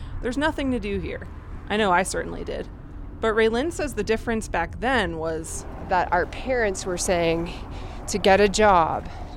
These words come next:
Speaker 2: to be employed, you're going to have to go to college and get out of here." I mean, they felt urgent about it.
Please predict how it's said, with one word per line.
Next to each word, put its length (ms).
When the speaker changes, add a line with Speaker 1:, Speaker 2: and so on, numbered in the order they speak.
Speaker 2:
to 160
be 200
employed, 680
you're 120
going 240
to 60
have 140
to 80
go 100
to 60
college 380
and 100
get 100
out 160
of 60
here." 260
I 60
mean, 160
they 120
felt 300
urgent 420
about 300
it. 140